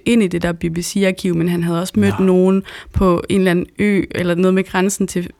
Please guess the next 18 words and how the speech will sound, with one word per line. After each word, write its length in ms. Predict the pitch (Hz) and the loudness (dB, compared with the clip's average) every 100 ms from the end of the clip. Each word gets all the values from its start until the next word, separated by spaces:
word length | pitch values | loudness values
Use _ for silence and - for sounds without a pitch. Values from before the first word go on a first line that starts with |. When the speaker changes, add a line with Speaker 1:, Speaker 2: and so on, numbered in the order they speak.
| - 202 - | -14 -12 -8
Speaker 1:
Finland 420 | - 196 190 175 | -2 0 2 0
og 80 | 170 | -2
Sverige, 400 | 190 202 185 170 | -2 0 0 0
hvor 160 | 170 | -2
den 200 | 170 175 | -4 -4
også 280 | - 202 185 | -4 -4 -4
var, 260 | 180 175 180 | -2 0 0
men 200 | 175 170 | 0 -2
det 100 | 170 | -2
var 80 | |
en 120 | 165 180 | -4 -4
vuggevise, 580 | 185 196 180 175 175 | -4 -4 -2 -2 -2
men 180 | 175 175 | -2 0
det 80 | 175 | 0
var 80 | 170 | -2
en 100 | 165 | -4
børnesang, 680 | 175 180 190 190 185 170 170 | -2 0 0 0 -2 -2 0
men 180 | 175 | -2